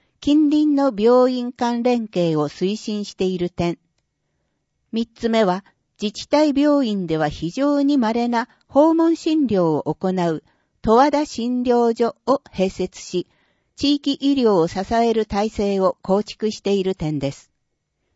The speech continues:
問い。外国人居住者へ生活ルールやマナー等をどのように周知しているか。答え。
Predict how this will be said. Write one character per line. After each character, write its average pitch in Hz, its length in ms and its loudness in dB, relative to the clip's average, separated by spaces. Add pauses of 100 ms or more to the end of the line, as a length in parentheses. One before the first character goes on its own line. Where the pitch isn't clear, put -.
(600)
問 202 220 0
い。 - 60 -20 (1080)
外 262 300 6
国 285 380 -4
人 269 280 -2
居 262 260 2
住 285 260 -2
者 151 200 -4
へ 139 180 -4 (320)
生 262 300 4
活 247 340 -2
ル 254 200 0
ー 220 40 -2
ル 196 120 2
や 180 140 4
マ 247 200 2
ナ 202 200 2
ー - 60 -4
等 196 280 0
を 160 180 -2 (240)
ど 240 160 4
の 370 140 4
よ 220 160 4
う 185 40 2
に 165 140 -2
周 214 240 2
知 143 160 -6
し - 100 -10
て 147 100 -2
い 147 100 0
る 139 100 -6
か。 - 160 -16 (1400)
答 233 360 0
え。 135 140 -4